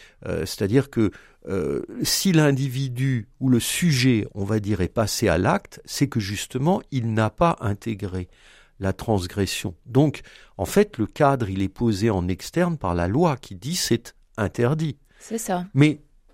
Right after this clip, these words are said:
Speaker 2: Et donc, reposer ensuite la loi que j'ai transgressée comme si elle n'existait pas,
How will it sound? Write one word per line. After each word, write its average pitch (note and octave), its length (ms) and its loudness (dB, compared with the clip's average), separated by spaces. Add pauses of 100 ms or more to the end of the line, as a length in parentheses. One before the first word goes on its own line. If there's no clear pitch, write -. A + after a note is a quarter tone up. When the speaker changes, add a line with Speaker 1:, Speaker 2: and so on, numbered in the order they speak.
(540)
Speaker 2:
Et A#3+ 120 4
donc, A#3+ 260 6
reposer A3 920 2 (100)
ensuite A3+ 720 -2
la F#3 240 2
loi F#3+ 440 2 (120)
que A3+ 100 2
j'ai G3+ 200 6
transgressée G3+ 720 0
comme F#3+ 240 -2
si - 160 -2
elle G3 140 4
n'existait F#3 580 -2
pas, G3 400 -2